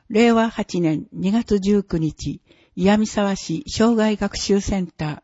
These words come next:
岩波において、南空知四市五町の議員が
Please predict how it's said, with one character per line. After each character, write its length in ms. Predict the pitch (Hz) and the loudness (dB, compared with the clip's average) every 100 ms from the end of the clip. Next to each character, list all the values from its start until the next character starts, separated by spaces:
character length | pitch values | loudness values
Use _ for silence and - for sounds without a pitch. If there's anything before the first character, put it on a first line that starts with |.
| - | -4
岩 240 | 165 196 | 2 2
波 260 | 214 208 202 | 2 0 -2
に 160 | 196 | -2
お 120 | 190 175 | -2 -4
い 80 | |
て、 240 | 151 147 147 _ _ _ _ | -6 -10 -12 _ _ _ _
南 400 | 180 196 202 214 | -6 -2 -2 -2
空 260 | - 196 190 | -2 -2 -4
知 380 | - - - - | -8 -10 -10 -2
四 280 | 208 220 | 2 2
市 260 | 208 - 160 | 0 -6 -8
五 180 | - 208 | -2 -2
町 280 | - 214 170 | 0 0 0
の 120 | 143 | -2
議 200 | 139 170 | -2 -2
員 180 | 170 151 | 0 -2
が 260 | 151 - | -4 -8